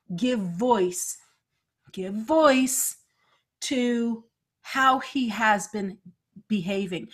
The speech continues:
'Cause when he says it out loud, that's when he gets it. I mean, that's when he get, that's when he shouts, "I have a voice." And then Lionel very quietly,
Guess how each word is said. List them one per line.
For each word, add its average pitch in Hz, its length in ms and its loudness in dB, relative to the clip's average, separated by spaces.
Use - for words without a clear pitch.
'Cause 240 180 2
when 247 320 4
he 302 120 4
says 262 340 0
it 240 100 0
out 220 220 6
loud, 220 580 4
that's 214 340 2
when 202 120 -6
he 185 160 -6
gets 196 420 -8
it. - 340 -18
I 247 60 -12
mean, 247 140 -6
that's 254 260 -8
when 269 100 -2
he 254 60 -2
get, 240 180 -8
that's 285 360 0
when 254 120 4
he 240 140 2
shouts, 240 520 0
"I 233 180 -2
have 226 260 0
a 220 60 0
voice." 208 560 0
And 202 240 -2
then 214 240 0
Lionel 196 400 -2
very 196 920 2
quietly, - 920 -12